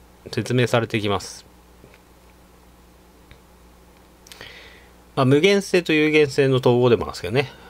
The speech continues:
無限性と有限性、可能性と必然性の統合が自己である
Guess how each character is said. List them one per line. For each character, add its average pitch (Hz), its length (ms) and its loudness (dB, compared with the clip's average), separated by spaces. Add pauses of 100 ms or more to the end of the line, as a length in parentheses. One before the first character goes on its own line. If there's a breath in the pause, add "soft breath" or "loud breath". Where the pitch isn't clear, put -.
(120 loud breath)
無 117 180 -6
限 151 200 0
性 143 180 2
と 131 100 -2
有 123 140 2
限 120 200 0
性、 104 420 0
可 107 100 -4
能 113 180 -2
性 107 220 -4
と 104 120 -10
必 - 200 -10
然 95 160 -4
性 90 220 -8
の 82 200 -10 (460)
統 95 120 -10
合 92 200 -8
が 110 160 0
自 - 120 -12
己 - 160 -14
で - 80 -16
あ - 80 -14
る - 60 -20